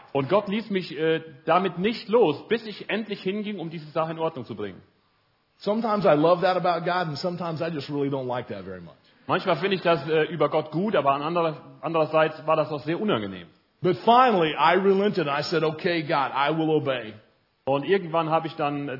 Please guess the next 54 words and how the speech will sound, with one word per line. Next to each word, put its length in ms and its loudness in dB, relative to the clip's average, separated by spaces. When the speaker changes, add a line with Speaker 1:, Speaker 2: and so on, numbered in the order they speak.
Speaker 1:
die 60 -8
Sache 300 0
eingesehen 800 -2
Und, 320 -4
äh, 140 -2
hab 200 2
nachgegeben 460 2
und 40 -6
gesagt, 200 -2
„Okay, 380 -4
ich 120 -18
bring 120 -6
die 80 -8
Sache 180 -6
in 60 -12
Ordnung.“ 340 -10
Speaker 2:
And 100 2
I 220 4
went 160 0
back 240 6
to 80 2
the 80 6
grocery 520 4
store 540 -2
and 20 -6
Speaker 1:
Und 80 -2
Speaker 2:
I 80 0
Speaker 1:
bin 80 0
in 60 -4
Speaker 2:
talked 280 2
to 80 2
the 100 2
manager. 640 -2
Speaker 1:
Okay, 200 -4
bin 200 -6
zum 140 -10
Supermarkt 540 -2
und 120 -8
haben 180 -4
zu, 300 -6
hab 180 -2
zum 260 -6
Geschäft-, 280 -2
mit 100 -6
dem 80 -4
Geschäftsführer 580 -2
gesprochen. 480 -6
Speaker 2:
And 100 -2
I 100 0
said, 360 0
„My 220 0
name 260 2
is 140 0
Eric, 440 -2